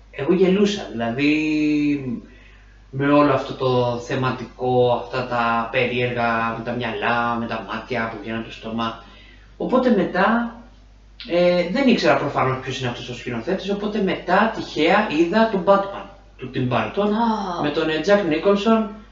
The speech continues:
Speaker 1: έναν που εκεί έμαθα τι, ποιος ήταν το Joker. Φτάνοντας κάπου εκεί,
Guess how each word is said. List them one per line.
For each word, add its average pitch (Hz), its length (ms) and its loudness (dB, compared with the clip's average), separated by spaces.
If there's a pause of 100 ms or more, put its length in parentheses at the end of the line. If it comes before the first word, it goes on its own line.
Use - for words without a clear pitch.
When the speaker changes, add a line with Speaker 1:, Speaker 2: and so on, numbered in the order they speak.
Speaker 1:
έναν 185 480 0 (240)
που 175 100 0
εκεί 175 240 4
έμαθα 208 680 2 (440)
τι, 214 360 2
ποιος 220 200 0
ήταν 208 260 0
το 190 340 6
Joker. 180 300 4
Φτάνοντας 196 520 0
κάπου 190 380 0 (1400)
εκεί, 131 920 0